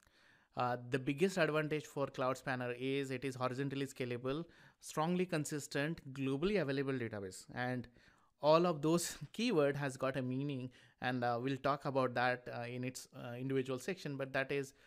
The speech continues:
uh, you can think of Cloud Spanner is relational database management system. Uh,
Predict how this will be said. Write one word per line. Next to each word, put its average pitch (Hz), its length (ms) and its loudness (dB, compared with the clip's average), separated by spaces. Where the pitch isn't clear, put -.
uh, 120 40 0
you 131 180 2
can 147 200 0
think 143 200 -6
of 139 160 -2
Cloud 135 400 0
Spanner 147 520 -2
is 139 260 -2
relational 139 460 0
database 151 380 -2
management 156 420 -2
system. 185 380 -4
Uh, 131 200 0